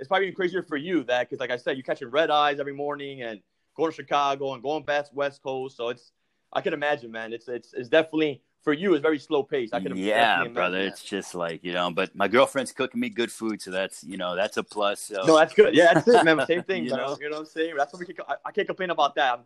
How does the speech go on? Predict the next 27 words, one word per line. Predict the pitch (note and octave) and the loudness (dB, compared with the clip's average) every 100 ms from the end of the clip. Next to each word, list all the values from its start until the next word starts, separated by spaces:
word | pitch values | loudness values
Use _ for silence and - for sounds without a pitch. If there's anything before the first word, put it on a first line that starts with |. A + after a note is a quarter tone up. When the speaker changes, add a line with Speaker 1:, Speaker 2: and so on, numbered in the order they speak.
| - | -14
Speaker 1:
I'm | C3 | -12
definitely | C3 C#3+ D#3 | -10 -8 -8
staying | - D3 B2+ | -6 -8 -4
healthy. | C#3 D3 D3 C#3 - | -4 -4 -10 -10 -6
Definitely | C3+ D3 C#3 A#2 | -6 -8 -14 -12
being | C3+ C3+ | -12 -12
full | B2 C#3+ D3 C#3 | -6 0 0 0
with | C#3 | 0
that. | C#3 C#3 | 0 0
My | B2 | -2
girlfriend's | G#2+ C3+ C3+ B2 | -6 -8 -8 -12
definitely | C3 A#2+ | -16 -18
cooking | D3 C3+ | -16 -16
some | C3 A2 | -16 -10
good | B2 | -10
Speaker 2:
Oh, | - | -4
Speaker 1:
stuff, | B2 B2 | 0 0
Speaker 2:
that's | - | 0
Speaker 1:
so | A2 | -4
I | G#2+ | -4
Speaker 2:
great, | G#2 G#2 | -2 -4
Speaker 1:
can't | - | -6
complain | D#2+ D#2+ | -8 -8
Speaker 2:
brother. | E2+ | -12
Speaker 1:
about | F#2+ _ | -16 _
that. | F#2+ F#2+ - - - _ | -14 -14 -18 -20 -20 _
Speaker 2:
Yeah. | - | -6